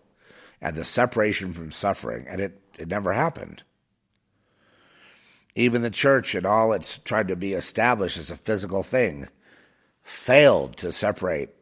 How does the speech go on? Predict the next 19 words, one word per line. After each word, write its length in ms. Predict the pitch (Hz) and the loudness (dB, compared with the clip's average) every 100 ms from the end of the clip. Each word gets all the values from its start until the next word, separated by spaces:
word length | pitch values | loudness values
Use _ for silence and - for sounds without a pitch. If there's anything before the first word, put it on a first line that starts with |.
| _ | _
you 140 | - 90 | -10 -8
know, 300 | 71 69 60 | -6 -6 -8
from 580 | - 113 107 90 73 50 62 | -2 2 4 2 -4 -14 -12
the 260 | 82 76 | -10 -8
world 340 | 76 95 87 80 | -4 -2 -2 -2
system. 500 | 131 123 - 50 - _ _ _ _ _ _ | -2 -2 -6 -14 -18 _ _ _ _ _ _
We're 140 | 90 | -10
talking 260 | 87 87 80 | -6 -4 -4
about, 260 | 78 76 78 | -6 -8 -8
you 80 | |
know, 160 | 80 71 | -6 -6
the 160 | 78 82 | -8 -4
Catholics 520 | 98 95 - 90 - | 0 0 0 -6 -6
as 180 | 73 87 | -8 -6
well 180 | 82 | -6
as 80 | 71 | -6
the 60 | 64 | -8
Protest-, 680 | 85 110 117 55 50 - - | -2 0 -2 -6 -12 -16 -6
Protestants. 640 | 98 110 82 50 - - | -2 -2 -4 -12 -16 -18